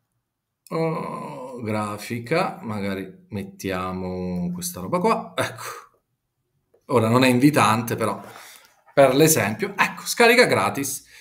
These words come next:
quindi lascia i tuoi dati, magari lo ingrandiamo, lascia i tuoi dati e ricevi gratis la guida di oltre cento pagine. Ora, in qualsiasi nicchia voi, in qualsiasi argomento voi volete parlare,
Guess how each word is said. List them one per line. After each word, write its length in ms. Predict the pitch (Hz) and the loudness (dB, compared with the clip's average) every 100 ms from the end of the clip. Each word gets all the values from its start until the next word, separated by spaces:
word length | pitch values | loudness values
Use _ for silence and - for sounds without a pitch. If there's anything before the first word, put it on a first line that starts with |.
| - | -12
quindi 180 | 151 175 | -4 2
lascia 300 | 202 - 151 | 4 4 -2
i 40 | |
tuoi 140 | 147 226 | -2 4
dati, 320 | 220 220 151 | 6 8 6
magari 240 | 123 117 | 2 2
lo 260 | 113 117 - _ _ _ _ _ _ _ _ _ _ _ _ _ _ | 0 -2 -8 _ _ _ _ _ _ _ _ _ _ _ _ _ _
ingrandiamo, 1040 | 143 147 185 220 226 233 202 123 113 113 | -10 -4 -2 0 2 4 4 4 0 -2
lascia 280 | 196 147 185 | 0 0 0
i 20 | |
tuoi 100 | 214 | -2
dati 200 | 214 143 | 0 0
e 20 | |
ricevi 280 | 190 147 175 | -2 -4 -2
gratis 840 | 175 123 110 113 180 - 196 196 160 | 0 0 0 -2 -6 -4 -4 -6 -6
la 220 | 165 180 | -4 -4
guida 600 | 175 110 107 104 110 113 170 | -2 -4 -4 -4 -6 -8 -4
di 140 | 180 | -2
oltre 400 | 123 90 - 143 | -2 -4 -8 -8
cento 400 | - 90 87 - | -6 -10 -10 -10
pagine. 360 | - - - 196 | -10 -8 -2 2
Ora, 180 | 139 | 2
in 80 | 135 | 2
qualsiasi 380 | 180 185 196 180 | 2 2 2 2
nicchia 420 | 196 180 - 143 | 2 0 2 2
voi, 240 | 143 160 143 | 2 2 0
in 80 | |
qualsiasi 280 | 117 139 165 | -2 -4 -2
argomento 380 | 147 156 143 127 | -2 -2 -4 -4
voi 120 | 139 | -4
volete 280 | 127 127 127 | -2 -2 -2
parlare, 840 | 123 196 135 101 98 110 117 117 | 0 0 2 0 0 -2 -4 -8